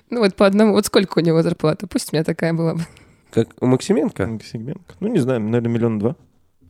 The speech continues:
Speaker 2: Ну, наверное,
Speaker 1: Чё?
Speaker 2: миллион.
Speaker 1: Ну, да.
Speaker 2: Э, ну, рублей же.
Speaker 3: <laughs> Да, в секунду. <laughs> Нет, два миллиона, наверное, евро в год.
Speaker 2: Два миллиона
Speaker 3: Где-то
Speaker 2: евро в год. Нормально,
Speaker 3: так.
Speaker 2: пойдёт?
Speaker 3: Берём.
Speaker 1: Берём.
Speaker 2: Прекрасно. Ну, а теперь, собственно, переходим к нашему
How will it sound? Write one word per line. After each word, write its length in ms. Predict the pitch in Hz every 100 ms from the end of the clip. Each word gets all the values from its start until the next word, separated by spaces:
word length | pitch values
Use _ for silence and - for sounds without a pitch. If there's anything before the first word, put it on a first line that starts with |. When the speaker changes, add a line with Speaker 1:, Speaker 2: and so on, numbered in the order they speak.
| _ -
Speaker 2:
Ну, 100 | 196
наверное, 240 | 147 147
Speaker 1:
Чё? 100 | 139
Speaker 2:
миллион. 200 | 113 -
Speaker 1:
Ну, 100 | 185
да. 80 | 185 123
Speaker 2:
Э, 40 |
ну, 180 | 131 113
рублей 300 | 120 151 104
же. 180 | 87 - _ _ _ _ _ _ _ -
Speaker 3:
<laughs> 240 | 117 -
Да, 160 | - 110
в 60 | -
секунду. 500 | 127 120 123 107 117
<laughs> 760 | - - - 277 294 - 214
Нет, 440 | - 330 269 165 113
два 140 | 123
миллиона, 360 | 147 156 147 127
наверное, 360 | 117 120 107
евро 280 | 104 110 107
в 200 | 92 92
год. 280 | 95 98 - -
Speaker 2:
Два 220 | 104 139
миллиона 340 | 139 117 123
Speaker 3:
Где-то 120 | 101
Speaker 2:
евро 160 | 110 104
в 80 | 92
год. 180 | 92 101
Нормально, 340 | 131 165 147
Speaker 3:
так. 60 | 101
Speaker 2:
пойдёт? 320 | 127 156 160 _ _ _ _ _ _ _ _ _ -
Speaker 3:
Берём. 400 | 107 123 113 90 _ -
Speaker 1:
Берём. 260 | 254 214 165 147 - - - - -
Speaker 2:
Прекрасно. 480 | 113 165 180 160 -
Ну, 240 | 131 196 151
а 100 | 143
теперь, 320 | - 151 165
собственно, 720 | - 135 - 135 127 120 110 -
переходим 460 | - 113 123 113 104
к 100 | -
нашему 480 | 104 104 98 95